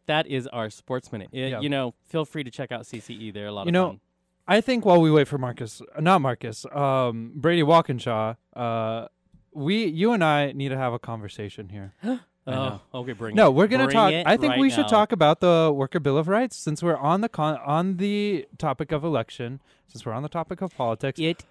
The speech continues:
Speaker 1: is. I, I have to
Speaker 2: Yeah.
Speaker 1: agree with what you said. There's
Speaker 2: Yeah.
Speaker 1: a lot of moving
Speaker 2: There are a lot of
Speaker 1: parts, and
Speaker 2: moving
Speaker 1: this is
Speaker 2: parts.
Speaker 1: my concern. My mother and I,
Speaker 2: Yeah.
Speaker 1: she lives in Wenatchee. We had a
Speaker 2: Yeah,
Speaker 1: great
Speaker 2: yeah.
Speaker 1: conversation because on the surface, let's talk about it. There's a lot of really good things.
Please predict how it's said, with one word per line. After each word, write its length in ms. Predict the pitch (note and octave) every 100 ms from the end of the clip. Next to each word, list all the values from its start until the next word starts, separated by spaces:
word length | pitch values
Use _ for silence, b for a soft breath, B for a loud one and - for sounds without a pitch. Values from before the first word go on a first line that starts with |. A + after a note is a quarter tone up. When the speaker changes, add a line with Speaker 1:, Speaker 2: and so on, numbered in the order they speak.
| -
Speaker 1:
is. 480 | C#3 C3+ C3 - - _ _ _ _ -
I, 220 | D#3+ F3+ D#3+
I 80 |
have 320 | C#3+ D3+ F3+ -
to 160 | A3+
Speaker 2:
Yeah. 100 | C#3
Speaker 1:
agree 180 | A#2+ D3+
with 160 | C#3+ C3+
what 80 | C3
you 80 | B2+
said. 240 | - A2
There's 160 | G#2 G#2
Speaker 2:
Yeah. 100 | B2+
Speaker 1:
a 20 |
lot 160 | G#2+ A2+
of 80 | A#2+
moving 600 | A2+ A2 A2 A2+ A#2 C3+ B2
Speaker 2:
There 160 | B2+
are 20 | F3
a 60 |
lot 60 | F3
of 40 |
Speaker 1:
parts, 100 | F3+
and 80 | E3+
Speaker 2:
moving 100 | D3+
Speaker 1:
this 100 | C#3 C#3
is 20 |
Speaker 2:
parts. 80 | D3
Speaker 1:
my 120 | D3+
concern. 340 | D3+ F3+ - A#2
My 160 | C#3+ E3+
mother 320 | A3 C#4 G3
and 120 | B2
I, 300 | G2+ F2+ F2+ _
Speaker 2:
Yeah. 240 | B2 C3+
Speaker 1:
she 140 | G#2 F3
lives 200 | F#3 D3+
in 100 | C#3
Wenatchee. 360 | A#2 G#2 - D#3+
We 100 | C3+
had 120 | C3
a 40 |
Speaker 2:
Yeah, 100 | D3+
Speaker 1:
great 100 | C3 -
Speaker 2:
yeah. 60 |
Speaker 1:
conversation 540 | D#3+ D#3 B2+ - A2 A#2 b b -
because 280 | G#3+ A#3+ E3
on 240 | F3 G3+ A#3+
the 80 | B3+
surface, 600 | - C3 A2+ A#2+ C3+ -
let's 200 | D3+ -
talk 240 | - D#4+ G3
about 180 | A#2+ G2
it. 60 |
There's 180 | C3 B2
a 40 |
lot 220 | B2+ C3 E3
of 140 | F#3
really 260 | A#2+ A#2 C3+
good 220 | E3+ F#3
things. 300 | D#4+ B2 -